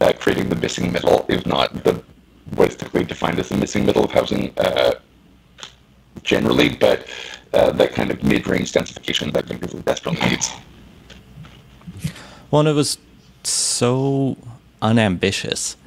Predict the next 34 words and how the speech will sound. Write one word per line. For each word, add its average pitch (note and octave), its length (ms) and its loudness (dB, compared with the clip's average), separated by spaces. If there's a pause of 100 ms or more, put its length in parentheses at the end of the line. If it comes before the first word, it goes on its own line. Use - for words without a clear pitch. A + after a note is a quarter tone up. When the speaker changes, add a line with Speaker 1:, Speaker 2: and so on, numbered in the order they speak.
Speaker 2:
It - 80 0
was G#2+ 100 6
a G#2 60 4
pilot A#2 380 0
project G2+ 480 0
to G#2 80 2
do F#2+ 220 2
maybe F#2+ 400 4
a F#2 60 2
hundred F#2+ 480 2 (220)
lots. F2+ 640 0 (300)
So F#2 440 2 (800)
best G#2 280 0
case G#2 220 0
scenario, F#2 560 2
we E2+ 140 0
get E2+ 360 -2 (640)
five F#2 460 -6
hundred F#2 320 2
additional F2 480 0
units, E2+ 540 0
which - 320 -2 (460)
isn't A#2+ 280 0
nothing, G#2+ 720 2 (260)
but G2+ 140 2
it E2+ 80 0
would F2+ 140 2
still C#3 220 2
take - 440 0
a G2 60 2
while F2+ 520 2
for E2+ 420 0 (380)
that G2 240 0
many F#2 540 2